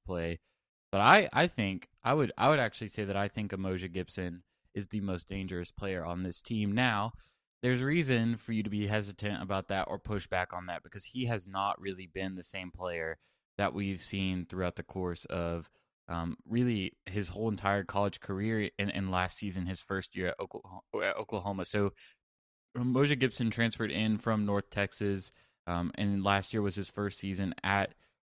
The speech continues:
Oklahoma, and he just shot the ball phenomenally. Shot over five attempts per game and was at about forty-one point one percent from deep.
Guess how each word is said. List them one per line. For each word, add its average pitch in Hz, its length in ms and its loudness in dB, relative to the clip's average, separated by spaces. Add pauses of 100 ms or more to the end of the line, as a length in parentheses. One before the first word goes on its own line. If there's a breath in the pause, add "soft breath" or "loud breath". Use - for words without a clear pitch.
(140)
Oklahoma, 101 540 2
and 90 320 0
he 120 340 2
just 95 240 0
shot 95 240 4
the 98 80 -2
ball 87 720 2
phenomenally. 92 800 -2
Shot - 340 2
over 110 220 2
five 104 240 4
attempts 101 320 -4
per 101 140 -2
game 92 320 2
and 90 100 2
was 87 140 -2
at 92 100 0
about 87 300 0
forty-one 87 460 0
point 87 220 -6
one 87 180 -6
percent 92 380 -10
from 85 200 -6
deep. 85 260 -6